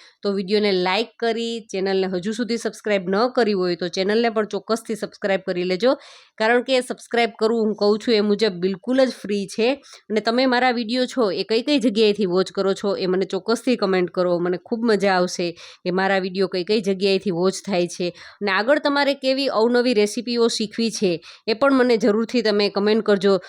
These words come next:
તો મને ખ્યાલ આવે કે મારા દર્શક મિત્રોને શું શું જોવું છે. તો હું એ પણ બનાવવાની જરૂરથી ટ્રાય કરીશ, શક્ય એટલું ઝડપથી એ વીડિયો છે અપલોડ પણ કરીશ. તો અત્યારે મારે આ બધી જ, અ, નાસ્તો છે અથવા તો જમણવારમાં લઈ શકાય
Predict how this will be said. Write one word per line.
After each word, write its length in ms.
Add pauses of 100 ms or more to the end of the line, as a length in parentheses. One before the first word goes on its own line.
(140)
તો 80
મને 200
ખ્યાલ 360
આવે 220
કે 120
મારા 220
દર્શક 400
મિત્રોને 440
શું 300
શું 160
જોવું 320
છે. 280 (160)
તો 80
હું 260
એ 120
પણ 240
બનાવવાની 540
જરૂરથી 400
ટ્રાય 260
કરીશ, 340
શક્ય 260
એટલું 240
ઝડપથી 520 (420)
એ 80
વીડિયો 320
છે 220
અપલોડ 400
પણ 160
કરીશ. 300 (320)
તો 60
અત્યારે 400
મારે 260
આ 120
બધી 500
જ, 120
અ, 600
નાસ્તો 480
છે 340
અથવા 300
તો 120
જમણવારમાં 560
લઈ 160
શકાય 420